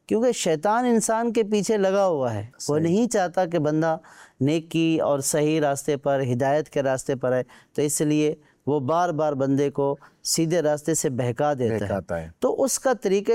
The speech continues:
Speaker 1: کار یہی ہے کہ جب وہ اپنے کام پر لگا ہوا ہے تو ہم، ہمیں جو رب نے کام عطا فرما دیا
Speaker 2: اللہ۔
Speaker 1: کہ جب شیطان پھسلا دے
Speaker 2: ٹھیک ہے۔
Speaker 1: اور بندہ جب یاد آ جائے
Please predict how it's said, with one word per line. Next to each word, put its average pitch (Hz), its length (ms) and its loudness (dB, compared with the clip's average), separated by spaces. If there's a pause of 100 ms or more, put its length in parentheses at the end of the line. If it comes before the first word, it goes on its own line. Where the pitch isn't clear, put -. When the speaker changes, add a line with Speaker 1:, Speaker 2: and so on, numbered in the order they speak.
Speaker 1:
کار 202 180 2
یہی 160 400 2
ہے 110 120 -2
کہ - 160 -4
جب 180 220 0
وہ 190 200 2
اپنے 247 320 0
کام 233 280 0
پر 233 140 0
لگا 214 280 2
ہوا 196 280 2
ہے 143 120 -4 (640)
تو 127 300 -2
ہم، 214 320 0 (240)
ہمیں 202 300 0
جو 190 180 2
رب 202 220 0
نے 240 160 0
کام 208 280 0
عطا 185 260 0
فرما 151 360 0
دیا 131 260 0 (240)
Speaker 2:
اللہ۔ 113 300 0 (180)
Speaker 1:
کہ 139 100 2
جب 156 260 -2
شیطان 156 680 -2 (680)
پھسلا 165 540 0
دے 135 180 -2 (220)
Speaker 2:
ٹھیک 110 260 -6
ہے۔ 123 40 2
Speaker 1:
اور 143 140 2
بندہ 139 500 0
جب 131 180 -2
یاد 165 320 2
آ 185 220 2
جائے 151 260 0